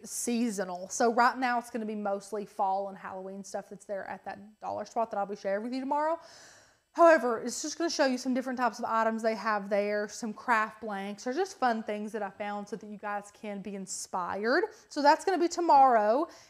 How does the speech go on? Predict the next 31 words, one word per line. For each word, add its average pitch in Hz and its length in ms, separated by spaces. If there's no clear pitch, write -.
at 254 140
ten 277 180
thirty 269 300
A 247 40
M 247 80
Eastern 240 320
here 277 680
on 254 200
YouTube 247 420
for 247 140
the 240 160
public 254 340
to 254 120
see. 247 440
And 269 100
then 269 160
Wednesday, 247 800
me 233 220
and 254 120
James 233 380
are 240 160
doing 220 420
a 220 180
member-only 226 1160
video. 202 600
Uh, 262 260
making 285 280
a 294 60
super 311 340
fun 330 380
Halloween, 311 880